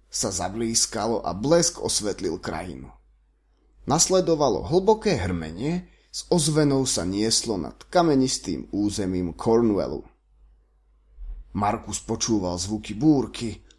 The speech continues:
načúval hromom a myslel na Brianu. Nikdy sa jej nechcel ani len dotknúť. Robil, čo mohol,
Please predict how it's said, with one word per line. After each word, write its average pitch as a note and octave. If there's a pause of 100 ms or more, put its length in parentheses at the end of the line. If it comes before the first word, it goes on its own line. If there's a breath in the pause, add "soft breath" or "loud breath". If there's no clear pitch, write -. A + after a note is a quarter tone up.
načúval G#3
hromom E3 (240 soft breath)
a F3+
myslel G3+
na E3
Brianu. F2 (840)
Nikdy F3
sa C#3
jej A2
nechcel A2+
ani D#3+
len C#3
dotknúť. - (400)
Robil, E3+
čo G3+
mohol, E3